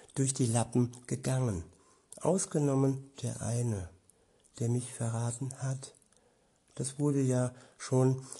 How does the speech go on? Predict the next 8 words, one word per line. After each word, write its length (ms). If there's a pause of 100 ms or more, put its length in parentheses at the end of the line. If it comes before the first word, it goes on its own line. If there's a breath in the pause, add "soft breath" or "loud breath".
(140 loud breath)
in 160
den 180
alten 460
Schriften 880
vorausgesagt. 1400 (3250 loud breath)
Ja, 320 (600 loud breath)
ich 200
komme 400